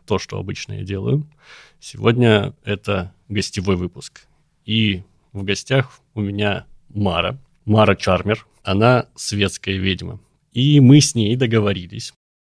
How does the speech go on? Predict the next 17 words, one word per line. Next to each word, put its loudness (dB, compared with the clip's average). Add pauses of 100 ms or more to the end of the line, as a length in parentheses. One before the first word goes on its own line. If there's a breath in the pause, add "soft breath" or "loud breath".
еще -2
на 2
берегу, -2
что 4
у 4
нас 2
сегодня 0
будет -4
такая -10
беседа 0 (120)
скептика-рационалиста 0
и 0 (680)
непосредственно -4 (160)
мага, 0 (200)
ведьмы. -4 (640 soft breath)
Привет, -4
Мара. -4